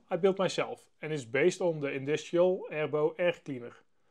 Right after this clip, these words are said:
That was way too expensive for me to buy, but used really good filters in it, with the last one as an hepa rated filter. So I built the box myself, and some of you were interested in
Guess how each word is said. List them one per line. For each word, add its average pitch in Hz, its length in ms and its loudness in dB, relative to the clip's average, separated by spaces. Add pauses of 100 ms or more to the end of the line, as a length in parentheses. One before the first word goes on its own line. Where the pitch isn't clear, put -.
(340)
That 151 200 -2
was 143 220 0
way 143 320 -2
too 151 100 -4
expensive 135 460 -6
for - 100 -14
me 131 140 -8
to 127 100 -14
buy, 135 440 -4 (420)
but 156 180 -4
used 165 240 4
really 170 240 4
good 151 260 0
filters 214 440 0
in 120 120 -12
it, 113 200 -20 (500)
with 139 260 -4
the 135 60 -6
last 135 320 2
one 170 220 4
as 156 160 -8
an 160 80 -6
hepa 151 340 0
rated 139 240 -2
filter. - 360 -8 (760)
So 180 220 2
I 175 100 2
built 185 220 2
the 160 80 -4
box 147 360 0
myself, - 600 -8 (420)
and 147 100 -10
some 170 180 4
of 180 200 -2
you 185 120 8
were 170 280 4
interested 170 560 -4 (180)
in 165 240 -6